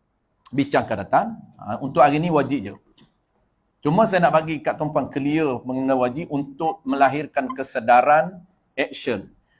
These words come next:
Tindakan manusia, dia berdasarkan kepada pengetahuan dia. Minda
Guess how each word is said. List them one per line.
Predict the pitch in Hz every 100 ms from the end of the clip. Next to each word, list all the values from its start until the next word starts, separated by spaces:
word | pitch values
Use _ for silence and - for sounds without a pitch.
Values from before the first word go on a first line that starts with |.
| _ _
Tindakan | 156 190 202 - 208 202 202 202 - - -
manusia, | 156 175 175 175 170 180 180 180 - _ _ _ _ -
dia | 113 165 165
berdasarkan | 143 123 139 139 - - 151 156 135 135
kepada | - 139 131 139 139 139 _ _ _ _ _ _ -
pengetahuan | 143 139 131 127 127 117 - 110 113 104 95
dia. | 92 98 113 - - _ _ _ _ _ _ _ 104 98 - 95 110 -
Minda | 127 131 160 170